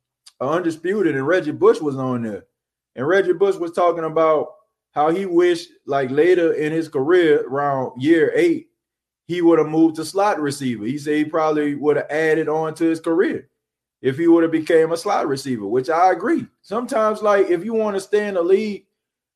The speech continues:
sometimes you gotta make those sacrifices. I mean, we even seen it with Larry Fitzgerald. Larry Fitzgerald running a four three, four four coming out of Pittsburgh all those years with Arizona. You know, he started to slow down and stuff like that. And then all of a sudden,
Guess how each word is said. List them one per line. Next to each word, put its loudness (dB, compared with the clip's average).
sometimes -2
you -6
gotta 2
make 2
those 2
sacrifices. -4
I -6
mean, -8
we -8
even -10
seen -4
it -4
with 2
Larry 2
Fitzgerald. 0
Larry 0
Fitzgerald 2
running -2
a -4
four 2
three, 0
four 0
four 4
coming -6
out 2
of -6
Pittsburgh 4
all 4
those 4
years 4
with 0
Arizona. -2
You -8
know, 0
he 0
started 4
to -8
slow 4
down 2
and -8
stuff -2
like 0
that. -2
And -6
then -6
all 0
of -4
a -6
sudden, -4